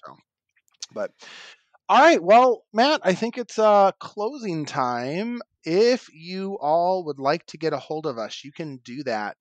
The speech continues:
by emailing us at beersandears nineteen twenty-eight at gmail dot com. You can find us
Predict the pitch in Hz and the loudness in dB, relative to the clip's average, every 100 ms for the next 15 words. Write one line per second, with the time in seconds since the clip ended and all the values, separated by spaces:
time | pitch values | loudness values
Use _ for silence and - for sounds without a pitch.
0 | - 110 113 113 110 107 _ 143 160 170 | -6 -4 -2 -6 -8 -12 _ -10 -8 -6
1 | 170 175 131 - 117 117 120 120 117 120 | -6 -8 -10 -14 -14 -14 -12 -12 -12 -12
2 | 107 107 110 95 123 117 - 113 110 107 | -14 -18 -18 -20 -20 -20 -20 -20 -18 -16
3 | 110 - 107 95 _ - 110 110 110 107 | -16 -16 -18 -18 _ -20 -18 -12 -12 -12
4 | 101 - - 147 143 143 _ _ _ _ | -14 -14 -6 -4 -4 -8 _ _ _ _
5 | _ 131 135 - 143 147 151 - | _ -10 -8 -4 -4 -2 -4 -6